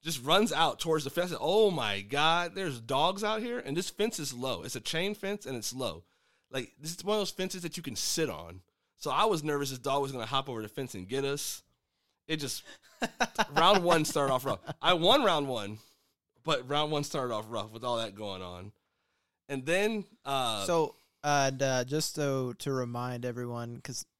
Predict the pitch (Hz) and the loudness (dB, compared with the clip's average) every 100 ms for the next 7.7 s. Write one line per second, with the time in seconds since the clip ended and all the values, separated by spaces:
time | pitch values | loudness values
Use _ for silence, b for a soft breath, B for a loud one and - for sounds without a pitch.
0 | _ - 160 139 143 131 127 123 120 120 | _ -8 -8 -6 -4 -4 -4 -4 -6 -4
1 | 117 120 120 127 123 123 117 123 127 120 | -4 -4 -6 -6 -6 -6 -4 -6 -6 -6
2 | 120 117 _ _ _ _ - 151 135 123 | -6 -8 _ _ _ _ 0 2 4 0
3 | - - 139 131 - 131 B B - 151 | -4 -6 -6 -6 -4 -4 B B 0 4
4 | 190 175 143 139 131 123 113 107 113 - | 6 6 6 2 2 0 -4 -4 -4 -6
5 | - 139 - 240 214 147 160 170 139 120 | 0 0 2 0 0 0 0 0 -2 -4
6 | 92 90 104 110 - 123 127 117 113 - | -4 -8 -6 -6 -8 -6 -4 -4 -6 -12
7 | _ _ _ - 185 208 | _ _ _ -6 -2 -2